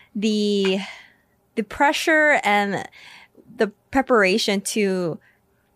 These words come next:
do that, I don't know, it was just, it was such a hard, it was a challenging thing for me. And I'm glad that she liked it because it was hard on my end because that's not something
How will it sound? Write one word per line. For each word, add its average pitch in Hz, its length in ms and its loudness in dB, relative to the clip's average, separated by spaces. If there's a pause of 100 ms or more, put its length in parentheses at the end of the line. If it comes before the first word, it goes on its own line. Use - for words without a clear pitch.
(380)
do 269 280 4
that, 175 320 2
I 254 40 2
don't 254 140 4
know, 247 100 2
it 226 80 2
was 240 140 0
just, 359 260 0 (160)
it 240 100 2
was 349 180 2
such 330 300 0
a 233 120 2
hard, 214 680 0 (320)
it 285 80 2
was 330 120 4
a 370 60 4
challenging 226 520 0
thing 185 240 -4
for - 160 -6
me. 240 520 -12
And 202 560 0 (100)
I'm 277 160 0
glad 294 300 0
that 294 140 0
she 262 160 -4
liked 240 380 0
it 214 140 2
because 202 400 0
it - 120 0
was 359 140 2
hard 320 220 2
on 269 100 0
my 254 200 2
end 214 140 0
because 226 160 0
that's 202 160 0
not 240 140 0
something 214 320 -4